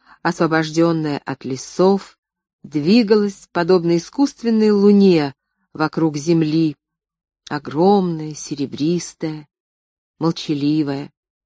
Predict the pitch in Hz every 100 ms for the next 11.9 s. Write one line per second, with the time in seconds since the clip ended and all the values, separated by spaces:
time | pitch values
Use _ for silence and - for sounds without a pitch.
0 | _ _ _ _ _ _ _ _ - 165
1 | 175 170 170 147 185 180 170 - - 185
2 | 175 - 160 - - _ _ _ - 156
3 | - 170 160 156 180 202 190 175 - 160
4 | 156 - 151 170 151 151 _ _ _ _
5 | - - - 160 - - - - 147 139
6 | 143 139 135 131 123 135 131 123 _ _
7 | _ _ _ _ _ _ _ _ _ _
8 | _ _ _ _ _ _ _ _ _ _
9 | _ _ _ _ _ 190 - 320 320 -
10 | 277 269 262 - _ 196 220 190 254 285
11 | - 233 220 247 226 165 151 127